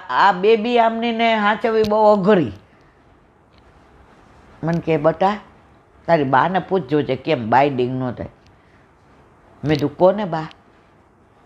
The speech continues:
એ મને બાજુમાં બેસાડી. આ એક એક અક્ષરની જે ઠાકોરજીને સામનેજીની લીલા છે ને,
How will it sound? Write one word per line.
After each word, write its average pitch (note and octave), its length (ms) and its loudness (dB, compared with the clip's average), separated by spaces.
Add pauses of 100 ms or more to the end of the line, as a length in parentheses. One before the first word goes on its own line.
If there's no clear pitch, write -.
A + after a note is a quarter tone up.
(760)
એ B2 40 -8
મને C3 180 -2
બાજુમાં C3 440 -2
બેસાડી. B2 500 -6 (1300)
આ E3 200 6
એક F3 420 0
એક A3+ 260 2
અક્ષરની F3 680 -2
જે D#3 160 -2
ઠાકોરજીને D#3+ 880 -2
સામનેજીની D3+ 800 -4
લીલા D3+ 400 -2
છે G3+ 180 -8
ને, E3 180 -10